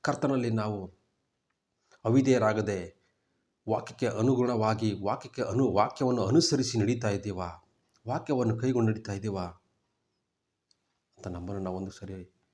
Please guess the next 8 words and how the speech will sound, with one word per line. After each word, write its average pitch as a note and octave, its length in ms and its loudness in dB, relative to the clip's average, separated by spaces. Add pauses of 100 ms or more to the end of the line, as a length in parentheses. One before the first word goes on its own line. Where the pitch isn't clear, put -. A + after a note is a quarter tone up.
(640)
ಪರೀಕ್ಷೆ A2 260 -2
ಮಾಡಿಕೊಳ್ಳೋಣವಾ? G#2 920 -6
ಹಲ್ಲೆಲೂಯಾ. G#2 720 -4 (920)
ಹಲ್ಲೆಲೂಯಾ. A#2 500 -2
ದೇವರು C#3 500 0
ಮಾಡುವಂಥದ್ದು F#2+ 840 -8 (240)
ಅತ್ಯಂತ G#2+ 300 -10
ಅಧಿಕವಾಗಿರುತ್ತದೆ. F#2 1040 -8